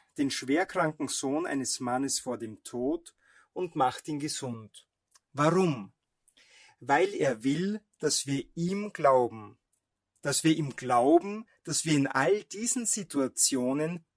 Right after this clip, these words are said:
nicht allein gelassen sind. Jedenfalls niemals von dem, der uns das Leben geschenkt hat.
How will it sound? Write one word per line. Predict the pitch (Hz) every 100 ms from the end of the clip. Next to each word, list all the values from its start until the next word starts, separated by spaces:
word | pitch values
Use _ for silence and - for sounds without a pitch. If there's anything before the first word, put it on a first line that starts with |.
| _
nicht | 147 180 - - - - _
allein | 151 139 135 147
gelassen | 127 113 107 - 110
sind. | - 110 110 - _ _ _ - _ _ _ _ _ -
Jedenfalls | 143 143 143 143 127 -
niemals | 143 156 208 214 208 208 -
von | - 285 262 - 127
dem, | 123 139 165 190 - _ _ _ _ -
der | 156
uns | 156 147
das | - 170 -
Leben | 120 117 120 127
geschenkt | 156 - 117 104 - -
hat. | 113 107 - -